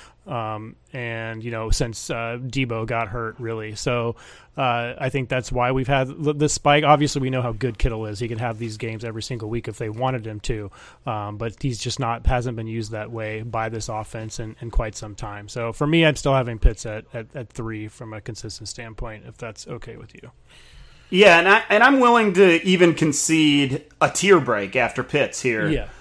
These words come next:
Speaker 2: Uh, and maybe even keeping Kittle outside of that. Personally, I would prefer Kittle, um, slightly, but it's ever so slightly over Pitts. Um, and I have a tier break after Kelce and in front of Kittle and Pitts. But, but I,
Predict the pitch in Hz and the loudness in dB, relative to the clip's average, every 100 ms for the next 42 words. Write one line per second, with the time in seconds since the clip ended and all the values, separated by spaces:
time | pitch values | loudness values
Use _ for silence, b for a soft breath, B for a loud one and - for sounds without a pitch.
0 | b - 139 135 143 151 165 160 156 143 | b 6 8 8 8 6 6 6 4 4
1 | 139 - 139 135 - 151 143 147 135 131 | 2 0 0 2 4 4 4 6 6 6
2 | 151 139 131 131 123 - 202 220 233 220 | 4 6 6 4 2 4 6 6 4 2
3 | 220 214 214 147 180 190 - 160 - 170 | 2 2 4 8 8 8 6 0 2 4
4 | 170 - 170 160 160 139 B B B B | 4 2 4 6 4 2 B B B B
5 | 143 135 131 131 127 127 - - - 185 | 8 10 10 8 4 0 -2 -2 6 8
6 | 175 135 113 - 226 226 226 - 202 196 | 8 4 0 0 4 4 4 2 4 6
7 | 165 - 156 - 147 143 143 135 127 123 | 6 4 2 4 6 6 6 4 4 0
8 | - 165 147 - - - b b b 139 | 4 4 4 -2 -8 -10 b b b 6
9 | 131 127 123 123 156 151 185 180 165 - | 8 8 6 2 4 8 8 8 6 4
10 | 170 147 143 135 151 135 123 - 180 170 | 4 4 4 4 4 2 0 4 8 8
11 | - 135 117 117 135 127 120 - 147 - | 6 0 0 0 2 2 0 0 0 0
12 | - 131 113 107 101 123 110 - - 139 | 0 0 0 -6 -2 -2 -2 -4 0 0
13 | - B B B B 165 151 - - 175 | -2 B B B B 2 2 -4 -6 -2